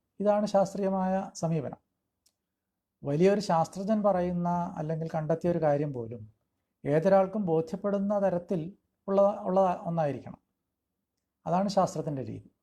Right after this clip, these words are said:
സ്വതന്ത്രമായ പരീക്ഷണങ്ങളിലൂടെ മറ്റ് ശാസ്ത്രജ്ഞർക്ക് അത് സ്ഥിരീകരിക്കാനാവുന്നതുമാകണം. അങ്ങനെ ആവർത്തിച്ചുള്ള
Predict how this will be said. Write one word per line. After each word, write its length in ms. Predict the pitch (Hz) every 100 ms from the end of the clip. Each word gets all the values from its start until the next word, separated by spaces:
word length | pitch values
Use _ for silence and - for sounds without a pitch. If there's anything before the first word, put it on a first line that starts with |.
| _ _ _ _ _ _
സ്വതന്ത്രമായ 640 | - 151 170 190 214 214 220
പരീക്ഷണങ്ങളിലൂടെ 960 | 208 185 180 190 190 190 180 170 170 196
മറ്റ് 300 | 160 - 190
ശാസ്ത്രജ്ഞർക്ക് 760 | 180 165 - 156 160 139 151 175
അത് 140 | 160
സ്ഥിരീകരിക്കാനാവുന്നതുമാകണം. 1400 | 175 - 180 202 220 220 220 214 190 185 180 143 107 - _ _ _ _ _ _ _ _ _ _ _ _ _ -
അങ്ങനെ 240 | 156 175
ആവർത്തിച്ചുള്ള 800 | 160 156 190 196 226 - 190